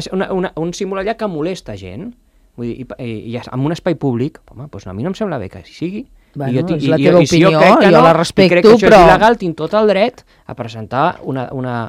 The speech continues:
Speaker 1: una demanda en un tribunal i dir, «Escolti, aquests senyors estan fent abús de l'espai públic». I a mi el jutge em dona la raó. El que no pots fer, eh,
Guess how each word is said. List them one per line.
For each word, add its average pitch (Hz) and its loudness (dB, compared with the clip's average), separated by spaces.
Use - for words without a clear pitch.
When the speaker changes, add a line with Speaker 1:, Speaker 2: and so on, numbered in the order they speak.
Speaker 1:
una 110 -10
demanda 202 -4
en - -10
un 113 -8
tribunal 190 -2
i 147 -12
dir, 127 -6
«Escolti, 131 -10
aquests 135 -14
senyors 170 -8
estan 151 -14
fent 156 -8
abús 147 -4
de 151 -6
l'espai 117 -12
públic». 104 -12
I 143 -12
a 120 -6
mi 196 -2
el 185 -8
jutge 202 -6
em 202 -4
dona 175 -2
la 147 0
raó. 123 -4
El - -20
que - -18
no 101 -10
pots 123 -10
fer, 190 0
eh, 110 -12